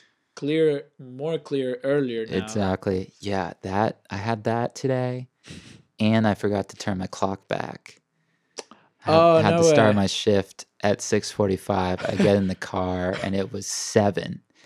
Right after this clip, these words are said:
Speaker 2: and it was light out. I'm like,
Speaker 1: Oh, no.
Speaker 2: "What?" My phone says it's this, but my car is saying it's this, and, like, I remember it being pitch black every time I've been driving to work, but then I was like,
Speaker 1: <laughs>
Speaker 2: "Oh, yeah, yeah, yeah, yeah, yeah, yeah,
Speaker 1: Daylight
Speaker 2: duh,
Speaker 1: saving.
Speaker 2: duh."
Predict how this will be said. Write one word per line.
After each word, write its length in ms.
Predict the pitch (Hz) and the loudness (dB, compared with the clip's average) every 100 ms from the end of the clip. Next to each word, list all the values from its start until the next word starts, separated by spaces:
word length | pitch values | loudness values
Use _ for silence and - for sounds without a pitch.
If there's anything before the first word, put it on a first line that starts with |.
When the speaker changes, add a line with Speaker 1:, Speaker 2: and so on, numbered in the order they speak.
| _ | _
Speaker 2:
and 140 | - 107 | 2 4
it 40 | |
was 220 | 95 92 | 4 0
light 260 | 95 95 98 | 2 4 6
out. 260 | 90 87 - | 4 0 0
I'm 100 | 127 | -2
like, 180 | 107 - - - _ _ _ _ | -4 -8 -20 -20 _ _ _ _
Speaker 1:
Oh, 260 | 131 131 127 | -4 0 0
no. 180 | 127 131 | 0 0
Speaker 2:
"What?" 420 | 190 190 - - - | 4 4 4 -4 2
My 140 | 170 156 | 6 8
phone 280 | 202 214 208 | 10 10 10
says 240 | 190 160 | 8 6
it's 200 | 151 - | 2 4
this, 400 | 185 180 160 143 | 8 10 8 6
but 120 | 160 | 4
my 120 | 143 | 4
car 220 | 139 185 175 | 2 2 2
is 100 | 170 | 2
saying 260 | 180 165 | 2 2
it's 180 | 156 - | 0 2
this, 460 | 175 175 170 160 170 | 6 8 6 4 0
and, 140 | 151 | 0
like, 240 | 147 147 | 0 4
I 60 | 151 | 6
remember 300 | 160 175 170 | 6 8 8
it 80 | 165 | 6
being 260 | 170 165 151 | 4 2 0
pitch 380 | - 185 - - | 2 2 2 0
black 360 | 160 170 156 | 2 4 4
every 200 | 160 151 | 4 4
time 240 | 151 160 156 | 4 4 4
I've 100 | 147 | 4
been 140 | 147 | 2
driving 320 | 156 147 147 | 4 4 4
to 80 | 143 | 2
work, 340 | 147 156 147 143 | 6 6 6 2
but 140 | 285 | 2
then 140 | 220 220 | 4 4
I 40 | |
was 80 | 208 | 4
like, 100 | - | 4
Speaker 1:
<laughs> 40 | |
Speaker 2:
"Oh, 260 | 110 120 127 | 2 0 0
yeah, 420 | 113 123 131 123 | 0 2 4 4
yeah, 220 | 110 113 107 | 4 4 2
yeah, 120 | 107 | 2
yeah, 100 | 104 | 0
yeah, 200 | 104 - | -2 -6
yeah, 120 | - - | -10 -8
Speaker 1:
Daylight 180 | 110 107 | -4 -4
Speaker 2:
duh, 160 | 71 | -4
Speaker 1:
saving. 440 | - 117 117 113 120 | -6 -4 -4 -6 -6
Speaker 2:
duh." 320 | 113 - - | -4 -4 -8